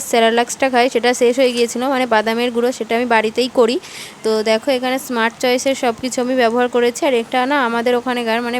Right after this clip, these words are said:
বাড়ির ওখানেকার স্পেন্সার থেকেই নেয়া। তো চলো, প্রথমে এতগুলো বাদাম আমি নিয়ে নিয়েছি, আর তারপরে জল দিয়ে ধুয়ে নিয়েছি খুব ভালোভাবে, কারণ শুকনো করার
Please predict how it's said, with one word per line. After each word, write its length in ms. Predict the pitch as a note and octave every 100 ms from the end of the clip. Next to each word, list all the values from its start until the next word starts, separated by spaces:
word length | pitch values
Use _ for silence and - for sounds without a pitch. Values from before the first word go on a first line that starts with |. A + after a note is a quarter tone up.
| A3+
বাড়ির 300 | G#3+ G#3 A#3+ B3+ - - - -
ওখানেকার 240 | A#3 A#3+ B3 C#4 -
স্পেন্সার 400 | A#3 A3+ A#3+ A#3+ -
থেকেই 260 | B3 C4+ C#4
নেয়া। 180 | A#3+ A#3 G4 - - - - - - - B3
তো 60 | A#3 A#3+
চলো, 200 | A#3 C4 C4
প্রথমে 280 | A3+ B3 B3+ A#3
এতগুলো 340 | A3 A#3 B3 B3
বাদাম 220 | A3+ A3+ A#3+
আমি 120 | B3+ B3+
নিয়ে 140 | A3+ A#3
নিয়েছি, 300 | A#3 A3+ D4+ - - - - - G3+
আর 100 | G3+ G#3+ - - -
তারপরে 320 | G#3+ A3 B3 C4 A#3
জল 180 | A3+ A3+
দিয়ে 120 | B3+ A#3+
ধুয়ে 160 | A#3+ B3
নিয়েছি 220 | B3+ A#3 C4 -
খুব 100 | B3+ A#3+
ভালোভাবে, 380 | A3+ B3 A#3 B3 A3+
কারণ 220 | G#3+ A3+ A#3 A#3+ -
শুকনো 280 | A#3+ B3 B3+
করার 220 | B3 B3+